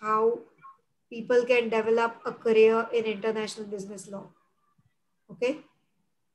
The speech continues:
So you can register for the workshop and,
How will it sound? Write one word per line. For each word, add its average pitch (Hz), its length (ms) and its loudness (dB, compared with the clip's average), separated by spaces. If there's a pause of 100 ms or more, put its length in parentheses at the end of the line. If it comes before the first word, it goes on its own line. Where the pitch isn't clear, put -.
(2000)
So - 140 -4
you 262 200 2
can 277 280 6
register 269 500 6
for 262 160 2
the 240 140 2
workshop 240 640 -2 (720)
and, 233 440 0